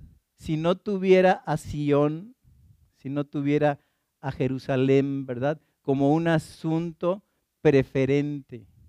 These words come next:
Así es que podemos ver lo que significaba el exilio,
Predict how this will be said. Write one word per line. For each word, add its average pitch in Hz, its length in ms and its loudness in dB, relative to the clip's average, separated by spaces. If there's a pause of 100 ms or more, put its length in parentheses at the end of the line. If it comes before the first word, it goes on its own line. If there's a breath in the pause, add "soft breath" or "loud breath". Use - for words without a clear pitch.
(2750)
Así 156 200 2
es 180 100 0
que 214 120 2
podemos 196 480 2
ver 196 180 4
lo 196 160 2
que 170 120 0
significaba 165 840 4
el 180 120 4
exilio, 190 680 2